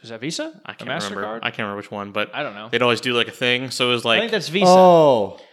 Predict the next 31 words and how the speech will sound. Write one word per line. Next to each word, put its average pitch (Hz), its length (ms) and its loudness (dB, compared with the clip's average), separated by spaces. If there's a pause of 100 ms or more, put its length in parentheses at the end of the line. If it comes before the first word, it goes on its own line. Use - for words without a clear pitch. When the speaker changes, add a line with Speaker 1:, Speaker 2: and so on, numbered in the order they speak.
(120)
Speaker 2:
there 127 100 -2
was 143 100 0
this 139 100 -8
one 156 140 4
Speaker 3:
Like, 143 60 0
Speaker 2:
commercial 139 400 -2
Speaker 3:
oh, 127 200 4
okay, 123 160 -2
I 107 140 0
get 117 100 -4
what 113 80 -2
Speaker 2:
where 127 80 2
Speaker 3:
you're 135 60 4
Speaker 2:
he's, 127 120 0
like, 123 160 2
Speaker 3:
saying. 87 120 -14
Speaker 2:
flying 156 560 0 (340)
somewhere 143 560 2
and 117 100 0
it's, 104 140 -6
like, 110 100 -2
a 123 60 -4
flight 190 360 0
to 165 360 -4 (140)
Europe, 127 400 -2 (520)
two 196 140 -4
thousand 151 360 0
dollars, 113 440 0
and 107 120 -8
then, 107 120 -10
like, 104 280 -8